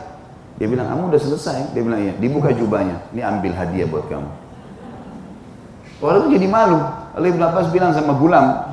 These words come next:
sekretarisnya dia lah, pegawainya dia, dia mengatakan, "Tunjukkan alamat kita kepada saudara kita ini. Mungkin dia punya hajat, penuhi semua kebutuhannya." Semenjak itu jadi muridnya Abdullah bin Abbas. Jawab dengan kecerdasan, dengan kedewasaan.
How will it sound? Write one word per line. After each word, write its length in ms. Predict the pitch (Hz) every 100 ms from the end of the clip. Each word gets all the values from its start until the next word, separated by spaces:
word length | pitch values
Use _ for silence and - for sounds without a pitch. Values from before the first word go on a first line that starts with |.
| -
sekretarisnya 640 | - 127 131 131 - 127
dia 80 | 123
lah, 160 | 95
pegawainya 480 | 110 104 101 104 104
dia, 160 | 98 107
dia 80 | 98
mengatakan, 560 | 95 90 98 107 110 - - -
"Tunjukkan 480 | 131 127 147 143 135
alamat 400 | 117 110 107 104
kita 240 | 127 104 98
kepada 240 | 92 90
saudara 320 | 95 87 87
kita 160 | 92 92
ini. 160 | 101 120 - - 151
Mungkin 320 | 180 143 143
dia 160 | 117
punya 240 | 110 110 107
hajat, 560 | 101 101 98 131 -
penuhi 320 | - 160 143 151
semua 240 | 110 101 98
kebutuhannya." 480 | 90 90 85 80 69 - - - - - -
Semenjak 400 | 120 139 160 170
itu 160 | 165 139
jadi 80 |
muridnya 400 | 131 131 143 131
Abdullah 320 | 101 107 101 90
bin 80 |
Abbas. 640 | 87 85 85 - - - - - - - - - - - - - -
Jawab 320 | - 170 135
dengan 160 | 120 110
kecerdasan, 800 | 101 92 95 85 92 90 78 76
dengan 160 | 90 90
kedewasaan. 800 | 90 85 85 85 98 - -